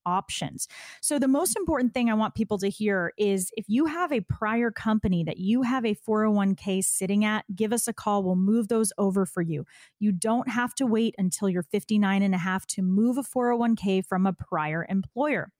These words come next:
What you're gonna be able to do, as I just said for James, is remember those four oh one K plans. They have fees in the plans and in the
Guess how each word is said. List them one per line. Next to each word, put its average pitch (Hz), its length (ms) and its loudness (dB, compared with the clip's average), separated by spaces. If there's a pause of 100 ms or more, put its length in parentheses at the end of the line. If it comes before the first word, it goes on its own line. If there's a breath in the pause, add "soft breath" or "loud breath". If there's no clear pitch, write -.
(480 loud breath)
What 254 200 0
you're 277 80 2
gonna 262 220 2
be 254 120 2
able 233 180 0
to 220 120 -4
do, 226 180 2
as 196 140 0
I 185 80 2
just 214 400 0
said 233 180 -2
for 226 120 0
James, 208 420 2
is 175 240 -4
remember 208 460 2
those 160 200 -2
four 202 260 0
oh 214 40 2
one 233 220 2
K 240 280 0
plans. 160 580 -4 (340 soft breath)
They 202 180 0
have 226 240 0
fees 277 500 0
in 214 140 2
the 196 80 2
plans 240 800 0
and 220 500 2
in 214 360 2 (100)
the 196 300 -2